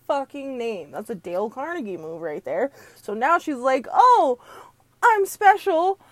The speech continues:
and you notice me. This is amazing." And he's like, "Why don't you come by my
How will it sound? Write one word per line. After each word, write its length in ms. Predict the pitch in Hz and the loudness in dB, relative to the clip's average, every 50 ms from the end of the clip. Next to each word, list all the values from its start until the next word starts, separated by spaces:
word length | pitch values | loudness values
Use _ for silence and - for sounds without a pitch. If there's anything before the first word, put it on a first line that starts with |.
| - _ - - | -20 _ -14 -6
and 200 | - 359 359 349 | -4 -2 0 0
you 300 | 349 370 440 440 415 381 | 2 4 4 4 4 6
notice 460 | 381 381 403 403 403 330 311 277 - | 6 6 6 6 2 0 -2 -2 -6
me. 220 | 294 285 285 302 | -6 -6 -4 -4
This 200 | 302 403 415 330 | -2 0 0 0
is 140 | 277 277 302 | -2 -4 -6
amazing." 560 | 349 339 349 370 381 403 381 311 262 247 226 | -4 -4 -2 0 2 2 0 0 -2 -6 -6
And 80 | 220 240 | -6 -6
he's 140 | 254 269 262 | -6 -2 0
like, 180 | 285 269 254 | 0 0 0
"Why 220 | 208 196 190 196 226 | -2 -2 0 2 2
don't 180 | 269 294 285 - | 2 0 0 -2
you 100 | 320 294 | -4 -4
come 300 | - - 349 311 330 311 | 0 0 -2 0 2 4
by 240 | 320 311 330 320 330 | 6 8 8 8 8
my 540 | 330 302 302 320 330 330 330 330 339 330 | 4 2 2 2 2 2 2 0 -2 -4